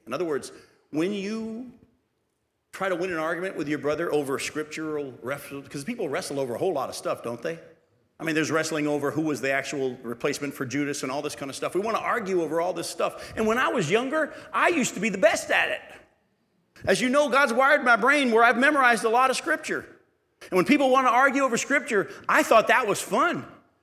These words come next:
'Cause my attitude was this, "Oh, you wanna get into a fight with me? I got more bullets in my gun than you do. I'm gonna win." And it wasn't until years later that God began to show me from scripture that I was never supposed to quarrel. I was never supposed to argue.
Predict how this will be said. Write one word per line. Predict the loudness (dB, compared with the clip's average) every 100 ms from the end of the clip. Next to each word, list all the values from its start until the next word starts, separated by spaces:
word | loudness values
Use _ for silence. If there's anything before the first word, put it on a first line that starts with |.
| -4
'Cause | 0 2
my | 2
attitude | 2 0 -2 0
was | 0 2
this, | 0 -2 -4 -10 -14 _ _ -12 2
"Oh, | 4
you | 4
wanna | 2 0
get | -2
into | -2 0
a | 0
fight | 0 -2 -2
with | -8
me? | -10 -14 _ _ _ _ _ _ _ _ _ _ _ _
I | 0 2
got | 4
more | 4
bullets | 6 4 4
in | 2
my | 2 2
gun | 2 2 0
than | 0
you | 2
do. | 2 0 -2 -8 -20 _ _ _ _ _ _ _ -2
I'm | 2 6
gonna | 6 6
win." | 4 2 -2 -6 -16 -20 _ _ _ _ _ _ _ _ _ _
And | 0 4
it |
wasn't | 6 6 4 0
until | -2 -2
years | -2 -2 0
later | 0 2 0
that | -2 0
God | 0 0
began | -2 -4 -4 -4
to |
show | -4 -2 -2 0
me | -2
from | 0 0
scripture | -2 0 -2 0 2 4
that | 4
I | 2
was | 0 0
never | 0 0 -2
supposed | -2 0 0 -2
to |
quarrel. | -4 0 0 0
I | -2
was | -4
never | -2 -2 -2
supposed | -4 -2 -2 0
to |
argue. | -2 0 -4